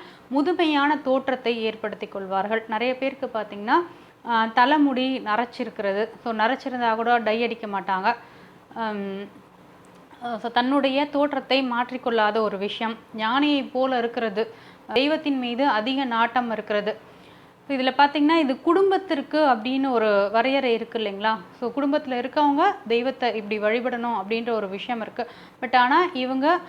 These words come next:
இந்த குடும்ப-, குடும்பம் இருந்தாலும், so, அதை துறந்து சொல்லாம கொள்ளாம எங்கேயாவது வெளியில போயிடுறது.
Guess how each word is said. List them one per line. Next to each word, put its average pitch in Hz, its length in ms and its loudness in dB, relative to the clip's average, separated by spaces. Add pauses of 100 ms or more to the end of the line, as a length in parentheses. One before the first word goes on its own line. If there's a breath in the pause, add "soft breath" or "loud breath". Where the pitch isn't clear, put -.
(240 loud breath)
இந்த 147 140 -6
குடும்ப-, 330 540 4
குடும்பம் 311 500 4
இருந்தாலும், 285 840 2 (180)
so, 247 100 0
அதை 226 340 0
துறந்து 302 520 4
சொல்லாம 254 420 4
கொள்ளாம 233 260 0
எங்கேயாவது 214 520 0
வெளியில 233 280 0
போயிடுறது. 196 380 -4